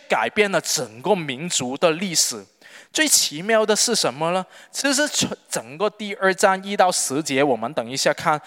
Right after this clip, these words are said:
其实没有直接说神做了什么，做了什么，很明显做了什么行之。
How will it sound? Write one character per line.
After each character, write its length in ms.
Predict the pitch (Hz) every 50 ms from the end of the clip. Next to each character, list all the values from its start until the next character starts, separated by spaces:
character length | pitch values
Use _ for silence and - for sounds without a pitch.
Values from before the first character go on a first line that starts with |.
| - - - - -
其 160 | - - 285
实 120 | 247 277 285
没 220 | 285 262 214 214
有 120 | 247 190 143
直 400 | - - - - 139 143 185 190
接 220 | - 226 220 208
说 180 | - 240 214 -
神 500 | - - - - 147 110 127 185 185 - - - _
做 440 | - - - - - 262 214 220 202
了 100 | 165 143
什 180 | - - 135 120
么， 200 | 139 156 156 156
做 260 | - - 196 190 170
了 80 | 151 139
什 140 | - 143 131
么， 120 | 151 160
很 140 | - 147 127
明 280 | 123 120 117 113 143 165
显 260 | 156 - 151 139 160
做 280 | 160 - - 185 165 151
了 80 | 139
什 160 | - - 135
么 80 | 131 151
行 340 | 147 - - - 107 120 139
之。 260 | - - 156 151 147